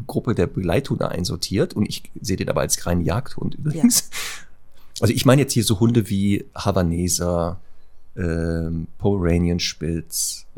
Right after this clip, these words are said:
Speaker 1: äh, Mops, äh, so die klassischen, in Anführungszeichen, Schmuse-Oma-Hunde,
Speaker 2: Der sp-, der
Speaker 1: die wir im
Speaker 2: Spitz
Speaker 1: Ruhrgebiet gesagt
Speaker 2: übrigens
Speaker 1: haben.
Speaker 2: eigentlich doppeldeutig, weil da, da wissen
Speaker 1: Mhm.
Speaker 2: wir ja,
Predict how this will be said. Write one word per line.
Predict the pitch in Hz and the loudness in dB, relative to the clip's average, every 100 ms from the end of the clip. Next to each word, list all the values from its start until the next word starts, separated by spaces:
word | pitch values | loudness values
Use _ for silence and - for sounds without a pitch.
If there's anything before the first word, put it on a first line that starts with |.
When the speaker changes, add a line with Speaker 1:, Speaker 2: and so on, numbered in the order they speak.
| - | -8
Speaker 1:
äh, | 95 | -4
Mops, | 98 92 85 92 - - - - | 0 4 4 4 0 -2 -2 -4
äh, | - 92 85 80 | -8 -10 -8 -8
so | - 90 | -8 -8
die | 92 | -8
klassischen, | - - 110 - 120 101 98 | -6 0 0 0 -2 0 -2
in | - | -2
Anführungszeichen, | - 98 101 - - - - 90 - | -4 -4 -6 -8 -6 -6 -4 -4 -4
Schmuse-Oma-Hunde, | - 101 110 113 - 92 85 76 78 - - - - - | -4 -2 0 2 0 2 0 0 -4 -6 -8 -14 -10 -4
Speaker 2:
Der | 196 214 | 0 0
sp-, | - - 226 | -2 -6 -2
der | |
Speaker 1:
die | 220 | 0
wir | 80 | 0
im | 277 | -2
Speaker 2:
Spitz | - | -2
Speaker 1:
Ruhrgebiet | 80 - 247 | -2 0 2
gesagt | 240 240 | 2 2
Speaker 2:
übrigens | 226 | -2
Speaker 1:
haben. | - - - | -6 -6 0
Speaker 2:
eigentlich | 208 214 - | 2 2 0
doppeldeutig, | 214 214 196 190 185 202 | -4 -2 0 0 0 0
weil | 190 190 - - - - - - | 0 0 -4 -12 -12 -12 -14 -10
da, | - - | -10 -8
da | 196 185 | -2 2
wissen | - 240 | 4 6
Speaker 1:
Mhm. | 202 | 4
Speaker 2:
wir | 202 | 4
ja, | 196 190 | 2 0